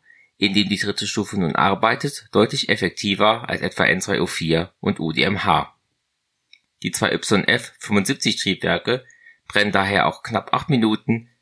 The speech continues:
mit einem Schub von hundertsiebenundsechzig Kilonewton. Das Modell Lange Marsch drei B E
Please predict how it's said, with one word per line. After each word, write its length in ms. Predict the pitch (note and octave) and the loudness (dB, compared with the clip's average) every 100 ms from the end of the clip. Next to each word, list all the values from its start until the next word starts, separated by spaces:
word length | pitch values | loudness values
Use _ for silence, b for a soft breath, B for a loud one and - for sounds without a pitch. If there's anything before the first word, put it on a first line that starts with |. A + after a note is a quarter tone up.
| _ - | _ -6
mit 120 | - | -2
einem 160 | F2 | 0
Schub 240 | E2 - A2+ | 0 0 0
von 180 | G2 F#2 | -2 -4
hundertsiebenundsechzig 1040 | G#2+ A2 A2 G#2 G2+ F#2 E2 - G2 - | 0 0 0 0 0 0 -4 -4 -6 -6
Kilonewton. 680 | - G#2 F#2 D#2+ - D3+ - _ _ _ _ _ _ _ _ _ _ _ _ | 0 4 4 2 -2 -8 -8 _ _ _ _ _ _ _ _ _ _ _ _
Das 160 | - - | -10 -2
Modell 480 | G#2 F#2 A2+ D3 C#3 | 0 4 4 2 -2
Lange 220 | A2+ G2+ | -2 0
Marsch 360 | G2 G#2+ B2 - | 2 4 4 0
drei 160 | G2 | -2
B 100 | E2 | -2
E 440 | F2 E2+ A#2+ E3+ | -2 2 2 2